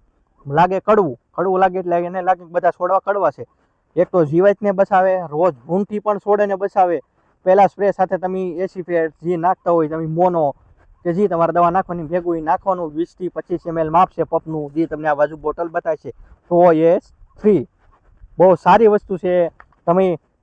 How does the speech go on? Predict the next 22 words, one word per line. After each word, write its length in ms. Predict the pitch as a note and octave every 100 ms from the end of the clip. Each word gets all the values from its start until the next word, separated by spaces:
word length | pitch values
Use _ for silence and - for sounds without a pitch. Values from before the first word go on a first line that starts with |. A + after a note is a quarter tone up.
| _
પહેલેથી 460 | F3+ G3 - G3
ઠેઠ 360 | F3+ G3 F#3+ F#3+
સુધી 240 | - E3+
કપાસ 300 | E3+ E3+ F3 E3+
વીણો 180 | E3 E3+
થાય 120 | D#3+
ત્યાં 200 | - E3
સુધી 260 | E3 D#3+ D#3+ B2 _ _ C#3+
દરેક 360 | D#3+ G#3+ A#3+
સ્પ્રેમાં 400 | - - F#3 F#3
એનો 140 | F3 E3+
ઉપયોગ 220 | D#3+ E3 -
કરશો 400 | F#3 - E3 B2 _ _ _
એટલે 160 | F#3 G3
તમને 340 | F#3+ F#3+ G3
સારામાં 480 | E3+ E3 F#3+ G3+ G3
સારો 320 | - E3 F#3
ફાયદો 540 | E3 D3 D#3 E3+ F#3+ - _ -
થશે. 300 | G3 D3+ A#2 _ _ _ _ _ _ _ _
થશે? 300 | G3 F#3+ A3 A3 _ _ _ _ _ F#3+
થઈ 120 |
જ 100 | G3+